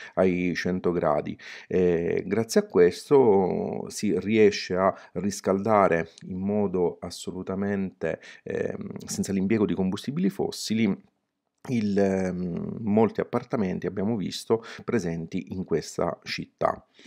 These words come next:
Andiamo avanti e vediamo un po' di vedere, mm,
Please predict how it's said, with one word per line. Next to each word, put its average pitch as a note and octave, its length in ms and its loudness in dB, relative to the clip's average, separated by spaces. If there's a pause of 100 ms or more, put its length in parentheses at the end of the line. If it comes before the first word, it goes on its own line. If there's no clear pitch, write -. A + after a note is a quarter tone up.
(420)
Andiamo E3 300 2
avanti G2+ 380 0
e C3 100 -2
vediamo A2+ 280 4
un G#2+ 120 0
po' F2+ 140 2
di G2+ 220 -2 (100)
vedere, G#2 680 4
mm, G2+ 180 0